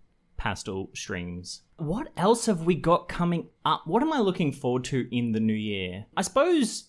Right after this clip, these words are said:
into the new year, personal-wise, I'm looking forward to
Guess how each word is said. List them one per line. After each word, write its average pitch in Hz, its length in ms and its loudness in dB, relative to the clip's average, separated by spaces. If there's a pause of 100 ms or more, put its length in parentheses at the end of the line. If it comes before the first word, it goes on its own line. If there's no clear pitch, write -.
into 226 220 2
the 240 100 2
new 202 140 4
year, 147 840 4 (180)
personal-wise, 160 1400 -2 (1000)
I'm 226 280 0
looking 262 340 2
forward 156 480 0
to 131 680 0